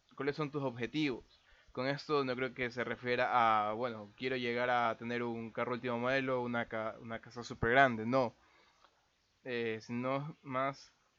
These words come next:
por ejemplo, quiero llegar a inspirar a las personas a ser, a ser mejor, quiero crear algo que sea beneficioso para el medio ambiente, algo así.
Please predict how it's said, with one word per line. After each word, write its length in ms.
por 120
ejemplo, 920
quiero 160
llegar 320
a 20
inspirar 380
a 80
las 160
personas 320
a 120
ser, 180
a 100
ser 160
mejor, 640
quiero 1000
crear 360
algo 420
que 160
sea 880
beneficioso 800
para 140
el 80
medio 200
ambiente, 800
algo 240
así. 280